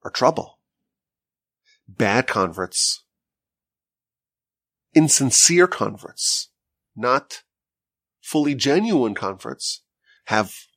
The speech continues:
unleashed all manner of trouble for us throughout our history. All the sins of the wilderness were the handiwork of converts, of the, so to speak, mixed multitude,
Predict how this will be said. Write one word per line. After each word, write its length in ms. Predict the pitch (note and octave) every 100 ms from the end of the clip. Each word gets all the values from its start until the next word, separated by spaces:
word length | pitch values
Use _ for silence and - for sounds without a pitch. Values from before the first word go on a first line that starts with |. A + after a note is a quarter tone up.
| _
unleashed 480 | A2+ B2+ D#3 - -
all 180 | B2+ C3+
manner 380 | B2 A#2+ C3+ C#3+
of 100 | B2+
trouble 320 | - F#3 E3
for 180 | - G#2+
us 400 | G2 - - - _ _ _
throughout 260 | - G2+ G2
our 80 | A2+
history. 520 | D3 F#3+ - F#2 F2 _ _ _ _ _ _ _ _ _ _ - -
All 160 | A#2+ C#3+
the 80 | D3
sins 500 | - C#3 C3 A#2+ -
of 320 | A2+ A2 G2
the 100 | A2
wilderness 520 | G#2+ G2+ F#2 B2 -
were 60 | B2
the 80 |
handiwork 560 | A#2 G#2+ G#2+ G#2 A#2 - - - _ _ _ _ _ _ -
of 100 | G#3
converts, 760 | B3+ D4+ D4 C#4 A#3 - - - -
of 180 | F#3 F3
the, 240 | G3+ G#3 - _ _ _ _ _
so 160 | - D#3
to 60 |
speak, 300 | D3+ D#3 D3+ - _
mixed 380 | C#3 E3 - - -
multitude, 840 | C3 E3+ G#3+ F3 - G#2+ G2+ A2